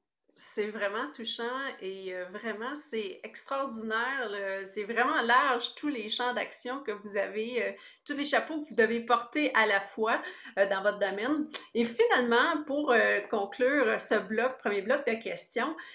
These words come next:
euh, quand on parle de vétérinaire propriétaire dans les grands animaux, comment vous trouvez, comment vous décrivez l'évolution, euh, de la pratique, du modèle d'affaires puis de la relève ? Qu'est-ce, c'est quoi, comment vous voyez ça ?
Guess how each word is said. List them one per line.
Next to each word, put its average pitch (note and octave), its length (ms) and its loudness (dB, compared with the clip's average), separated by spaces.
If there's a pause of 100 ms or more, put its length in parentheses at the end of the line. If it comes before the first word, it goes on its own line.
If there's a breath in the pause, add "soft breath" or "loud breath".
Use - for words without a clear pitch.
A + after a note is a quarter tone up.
(220 loud breath)
euh, G#3 140 12 (500)
quand F4+ 100 10 (120)
on - 40 -2
parle F4 220 8
de A#3 60 8
vétérinaire A3+ 500 2
propriétaire B3+ 580 2
dans G3 100 2
les F#3+ 120 -4
grands C#4+ 240 -2
animaux, A3+ 520 2
comment E4 200 2 (120)
vous A#3+ 100 -12
trouvez, B3+ 720 0
comment C#4+ 220 2 (100)
vous C#4 60 -4
décrivez D4 480 0
l'évolution, B3+ 1080 4
euh, G#3+ 120 4
de G3+ 60 -2
la G3+ 100 6
pratique, C#4 720 -4
du A#3+ 60 -2
modèle A3 260 2
d'affaires C4+ 380 2
puis A3 80 -16
de A3+ 60 -4
la A#3 100 8
relève ? F#3 520 0 (360)
Qu'est-ce, - 320 -4
c'est - 180 -8
quoi, - 180 -14 (220)
comment F4+ 220 6
vous D4 80 0
voyez G3+ 240 2
ça ? - 340 -4